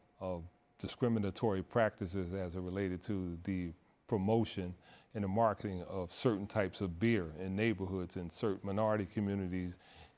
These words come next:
It was marketed, uh, as this, for this high alcoholic content that's sometimes higher than, you know, whiskey. Um, but in other neighborhoods,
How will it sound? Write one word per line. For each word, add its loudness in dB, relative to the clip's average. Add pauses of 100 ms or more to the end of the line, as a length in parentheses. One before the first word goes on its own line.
(140)
It -2
was 0
marketed, 4 (420)
uh, -6
as -8
this, -6 (140)
for 2
this -2
high 4
alcoholic 2
content 2 (260)
that's -4
sometimes 0
higher 4
than, -2 (580)
you -4
know, -2 (380)
whiskey. 4 (100)
Um, -2 (320)
but 2
in 2
other 4
neighborhoods, 0